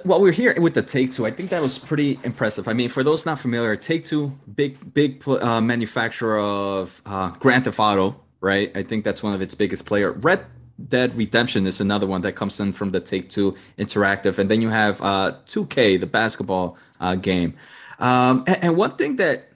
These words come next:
out of, I wanna say, all the big players that are in the kind of gaming industry, we have E A and we have Activision.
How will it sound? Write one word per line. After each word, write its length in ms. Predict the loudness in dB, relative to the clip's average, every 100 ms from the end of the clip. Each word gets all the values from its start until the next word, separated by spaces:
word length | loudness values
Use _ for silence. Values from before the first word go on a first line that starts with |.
| -20 -6
out 120 | 0
of, 420 | 4 4 2 -6 -12 -2
I 40 |
wanna 140 | 0 2
say, 180 | 0 0
all 180 | 0
the 80 | -2
big 320 | -2 -4 -6
players 480 | -4 0 2 2 -2
that 360 | -4 -4 -4 -4
are 160 | -4
in 140 | -2 -2
the 300 | -2 -4 -6
kind 240 | -6 -4
of 260 | -4 -6 -14 _
gaming 300 | 2 2 2
industry, 400 | 0 0 -2 -2
we 100 | 0
have 160 | 0 -2 0
E 160 | 4
A 240 | 6 6 2
and 160 | 0
we 100 | 0 0
have 340 | -2 -2 -4
Activision. 640 | -4 -4 -2 -4 -2 -6